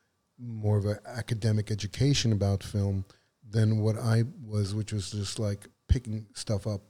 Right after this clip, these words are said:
on my own, like an autodidact. And, and then S-, Sarah and Jim, uh, who ended up, you know, they have had a long relationship now since the s-, mid seventies.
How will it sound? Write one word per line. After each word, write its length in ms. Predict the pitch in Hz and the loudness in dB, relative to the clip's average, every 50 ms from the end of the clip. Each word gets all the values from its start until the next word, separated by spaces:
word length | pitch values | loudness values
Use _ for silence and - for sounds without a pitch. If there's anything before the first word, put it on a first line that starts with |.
| _ - | _ -10
on 80 | 110 104 | -6 -4
my 160 | 101 101 98 98 | -2 -2 -2 -2
own, 280 | 98 95 92 90 95 - _ _ _ _ _ _ _ _ _ - | -2 -4 -6 -8 -10 -16 _ _ _ _ _ _ _ _ _ -12
like 140 | 107 101 - | -10 -8 -6
an 140 | 104 90 98 | -6 -6 -6
autodidact. 840 | - 113 110 107 104 101 104 98 98 95 92 92 95 - - - - _ _ _ _ - - - - - - - - - - _ _ _ _ _ _ | -4 -2 -2 -2 -2 -2 -2 -2 -2 -2 -4 -6 -8 -10 -14 -20 -20 _ _ _ _ -20 -20 -20 -20 -20 -20 -20 -20 -20 -20 _ _ _ _ _ _
And, 540 | - 127 127 123 123 123 123 120 117 107 - - _ _ _ _ _ _ _ _ _ _ _ _ _ _ _ _ _ _ _ _ _ _ _ _ | 6 8 10 10 10 10 8 8 6 4 0 -6 _ _ _ _ _ _ _ _ _ _ _ _ _ _ _ _ _ _ _ _ _ _ _ _
and 120 | - 135 120 | 0 4 8
then 220 | 143 139 139 143 - - _ _ _ _ _ _ _ _ _ _ _ _ _ _ _ _ - | 8 8 8 6 4 -4 _ _ _ _ _ _ _ _ _ _ _ _ _ _ _ _ -6
S-, 240 | - - - - - - - | -4 -2 -2 -4 -6 -8 -6
Sarah 440 | - - - 147 135 131 131 120 | -4 2 6 8 8 10 10 10
and 140 | 113 110 110 | 10 8 6
Jim, 580 | 107 - 143 151 147 135 117 110 107 110 120 - - _ _ _ _ _ _ _ _ _ _ _ _ _ | 6 8 10 12 12 12 12 10 8 6 2 -2 -10 _ _ _ _ _ _ _ _ _ _ _ _ _
uh, 340 | - 110 110 107 104 104 104 | -2 2 2 4 4 2 2
who 180 | 98 117 120 113 | 4 4 6 6
ended 220 | 107 101 101 95 | 4 4 2 0
up, 100 | 101 - - | -2 -4 -2
you 80 | 127 | 0
know, 240 | 113 104 95 92 98 | 0 0 0 0 -2
they 160 | 104 101 101 | -2 -2 -2
have 120 | 95 95 95 | -2 -2 0
had 160 | 98 95 92 90 | -2 -2 -2 -2
a 20 | |
long 240 | 92 92 90 92 95 | -4 -2 -2 -2 -2
relationship 600 | 95 98 95 92 92 - - 101 - - 92 - - | -2 -4 -4 -4 -6 -8 -10 -10 -8 -8 -8 -8 -10
now 280 | 92 92 95 92 95 - _ _ _ _ _ | -12 -14 -14 -16 -20 -20 _ _ _ _ _
since 580 | _ - - - 95 92 87 - - - - - _ - 104 90 _ _ | _ -10 -6 -4 -4 -4 -4 -6 -8 -10 -14 -18 _ -20 -20 _ _ _
the 60 | - 95 | -12 -10
s-, 160 | - - - | -10 -8 -6
mid 220 | 113 98 95 - | -6 -6 -6 -6
seventies. 680 | - - 95 95 87 90 90 90 85 85 92 101 - | -6 -6 -4 -4 -4 -6 -8 -8 -8 -10 -10 -12 -14